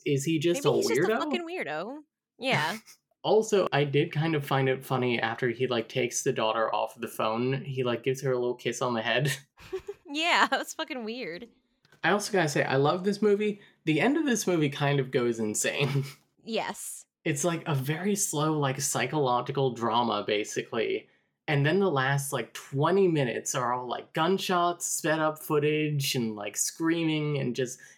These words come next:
Speaker 1: everything happens so much at the end of this movie.
Speaker 2: <laughs>
Speaker 1: Also, now I got, I gotta talk about John here. So John Kramer is Jigsaw.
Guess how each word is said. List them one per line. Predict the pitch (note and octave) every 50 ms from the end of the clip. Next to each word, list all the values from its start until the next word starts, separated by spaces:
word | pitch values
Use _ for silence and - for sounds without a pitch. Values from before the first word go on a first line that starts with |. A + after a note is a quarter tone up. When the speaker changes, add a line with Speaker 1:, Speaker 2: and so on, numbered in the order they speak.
| _ _ -
Speaker 1:
everything | - G3 G#3 - C4 B3 A3+ A3 G#3 G3 F3
happens | C#3 B2+ C#3 C#3 C#3 C3+ C3 A#2+ A#2 - -
so | - - B2 B2 A#2+
much | A2 G#2+ G#2 - - - -
at | - - -
the | - -
end | A2+ A2+ -
of | - -
this | - - - -
movie. | - - - - - - - C#3+ - _ _ _ _ -
Speaker 2:
<laughs> | B3+ A#3 - _ _ _ _ _ -
Speaker 1:
Also, | E3 F3+ F3 - F#3 D#3+
now | D3 D3 D#3 F3 F3 F3 E3+
I | D#3
got, | D3+ D3 C3+ C#3 E3+
I | F#3 F#3
gotta | F#3+ D#3+ C#3+ B2+
talk | - - D3+ E3+ E3+ -
about | D3+ D#3+ D#3 D#3 C#3+ C3+ C3 - _ - D#3 C#3
John | - E3+ D3+ C#3 C#3 C3+ B2+ B2
here. | A2+ A#2 A#2 - - A#2 -
So | - - C#3+ C3
John | C3 - D#3 E3 G3+ A3 G#3+ G3+
Kramer | - - E3 D3+ D3 C3+ B2+ A#2+ A#2
is | - - C#3+ C#3 C3 C3 -
Jigsaw. | - B2 A#2+ - - - - - - - - C#3+